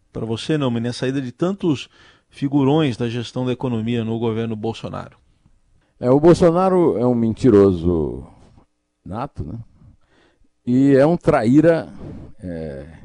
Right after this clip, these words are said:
Speaker 2: daqueles, é, traiu, por exemplo, o Sérgio Moro, porque usou a Lava Jato à beça na eleição e de-, agora está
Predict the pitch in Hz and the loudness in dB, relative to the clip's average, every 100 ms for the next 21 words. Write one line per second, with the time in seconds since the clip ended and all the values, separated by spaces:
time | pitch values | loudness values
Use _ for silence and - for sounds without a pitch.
0 | - - _ _ _ - - 95 107 110 | -20 -20 _ _ _ -16 -12 -10 -4 -4
1 | 127 104 80 71 67 - 104 85 90 82 | -2 -6 -6 -10 -12 -10 -8 -4 -4 -4
2 | 85 82 73 76 - - - 82 - 80 | -6 -8 -8 -10 -12 -18 -14 -14 -12 -8
3 | 98 135 107 - - _ _ _ _ _ | -4 0 0 -2 -6 _ _ _ _ _
4 | _ - 82 82 85 82 76 67 - - | _ -10 -10 -10 -8 -6 -6 -10 -14 -6
5 | 101 87 78 104 101 82 73 78 73 73 | -4 -4 0 4 4 2 -2 -8 -8 -8
6 | 67 71 - - - _ _ _ _ _ | -8 -12 -14 -20 -20 _ _ _ _ _
7 | - 95 65 92 80 - 64 71 82 104 | -12 -12 -10 -10 -10 -12 -12 -10 -6 -6
8 | 107 95 101 104 - _ _ _ _ _ | -6 -4 -6 -8 -16 _ _ _ _ _
9 | _ _ _ _ _ _ 73 82 82 76 | _ _ _ _ _ _ -8 -4 -4 -6
10 | 98 90 95 95 104 90 71 52 | -6 -4 -4 -4 -6 -8 -10 -16